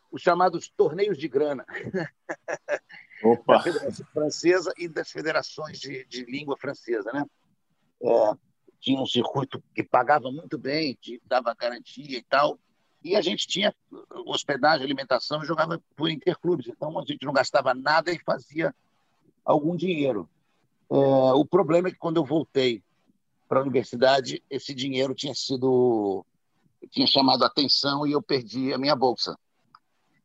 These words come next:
Speaker 1: Então, eu teria que passar seis meses estudando, pagando tudo, para tentar reaver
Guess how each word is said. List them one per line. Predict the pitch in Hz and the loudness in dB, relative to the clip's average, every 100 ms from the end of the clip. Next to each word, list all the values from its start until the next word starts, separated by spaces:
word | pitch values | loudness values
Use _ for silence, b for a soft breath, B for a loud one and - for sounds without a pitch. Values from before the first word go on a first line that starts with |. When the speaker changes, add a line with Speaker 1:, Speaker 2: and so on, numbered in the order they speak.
| - | -4
Speaker 1:
Então, | 120 - 123 131 139 135 | -2 4 4 4 2 0
eu | 131 127 | -2 -2
teria | 123 120 135 131 | 0 2 2 0
que | - | 2
passar | 131 - 123 110 | 0 2 -2 0
seis | - 160 127 | 0 -2 -2
meses | 135 123 120 | -2 -2 -4
estudando, | - 131 113 120 110 | -8 -8 0 0 0
pagando | - 135 131 147 - | 2 2 2 -4 -4
tudo, | 151 160 165 151 _ _ b b - | 0 0 0 -6 _ _ b b 2
para | 139 | 2
tentar | - 196 180 170 165 | 4 2 4 2 2
reaver | 160 139 107 143 | 2 0 0 -4